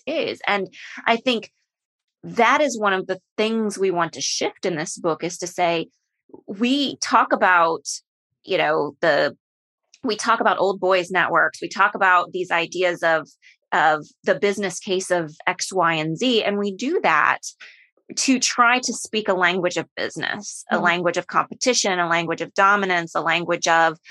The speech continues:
Speaker 1: "I get mine." And we don't have to talk that way
Speaker 2: Right.
Speaker 1: about people, about relationships.
Speaker 2: Mm-hmm.
Speaker 1: We can talk in ways that's transformative and transformational and relational <laughs> and connected,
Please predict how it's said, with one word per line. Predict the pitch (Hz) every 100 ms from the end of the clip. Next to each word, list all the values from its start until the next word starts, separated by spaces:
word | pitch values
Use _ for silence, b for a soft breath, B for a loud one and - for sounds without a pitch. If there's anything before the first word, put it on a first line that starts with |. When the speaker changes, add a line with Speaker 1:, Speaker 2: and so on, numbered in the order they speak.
| B -
Speaker 1:
"I | 175
get | 180 190
mine." | 190 190 180 170 165 165 b b b -
And | 208 196 190
we | 196 247
don't | 311 233
have | 208 214 254
to | -
talk | - - -
that | - -
way | - - - 262 _ _
Speaker 2:
Right. | 175 160 - 208
Speaker 1:
about | 190 175 -
people, | 269 277 - - - _ _ _ -
about | 175 -
relationships. | 175 175 269 - 143 - 156 - _ - - - _
Speaker 2:
Mm-hmm. | 208 196 170
Speaker 1:
We | 214 320
can | 214
talk | 190 - 508
in | 240 185
ways | 170 165
that's | - - -
transformative | 170 - 262 247 180 - - - - -
and | 202
transformational | 185 175 175 175 196 - 190 151 127 - -
and | 170 165
relational | 170 160 170 311 - 196 160 160 196 - -
<laughs> | -
and | - 233
connected, | - 202 202 - - 214 165